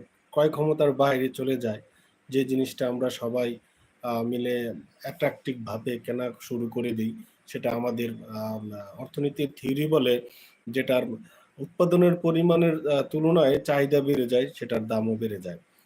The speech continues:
এবং যেটার উৎপাদন বেড়ে যায়, চাহিদা কমে যায়, সেটার দামও কমে যায়। এটাই, আহ, স্বাভাবিক থিওরি অর্থনীতিতে। আমি আমার, আহ,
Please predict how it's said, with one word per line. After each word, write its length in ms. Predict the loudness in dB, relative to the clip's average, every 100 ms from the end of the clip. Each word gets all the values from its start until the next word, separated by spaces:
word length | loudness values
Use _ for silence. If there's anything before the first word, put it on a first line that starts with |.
| _ _
এবং 320 | -4 0 0
যেটার 460 | 0 2 4 4 2 -6 _ _
উৎপাদন 460 | -8 0 2 4 6
বেড়ে 200 | 6 6
যায়, 220 | 6 4
চাহিদা 340 | 4 4 4 2
কমে 280 | 4 4
যায়, 160 | 4 0
সেটার 320 | -2 -4 -2
দামও 260 | -2 -2 -2
কমে 260 | -4 -8 -8
যায়। 160 | -14 -20 _ -4
এটাই, 360 | 2 2 2 -4 -10
আহ, 120 | -10
স্বাভাবিক 480 | -2 2 2 2 -4 _ _ _ _
থিওরি 440 | 0 2 2 0 -6 -4
অর্থনীতিতে। 680 | -4 -2 -4 -4 -4 -4 -4 _ _ _
আমি 380 | 0 4 4 4
আমার, 360 | 0 2 4
আহ, 720 | 4 4 4 4 2 0 -2